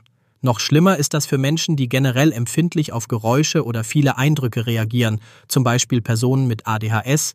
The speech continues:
Depressionen oder aus dem Autismus-Spektrum.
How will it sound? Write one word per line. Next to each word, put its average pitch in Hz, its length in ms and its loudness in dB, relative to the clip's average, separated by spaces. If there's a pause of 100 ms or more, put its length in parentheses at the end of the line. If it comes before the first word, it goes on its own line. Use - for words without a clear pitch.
(260)
Depressionen 147 760 2 (200)
oder 135 240 2
aus 123 160 -4
dem 127 160 -2
Autismus-Spektrum. 104 1040 -4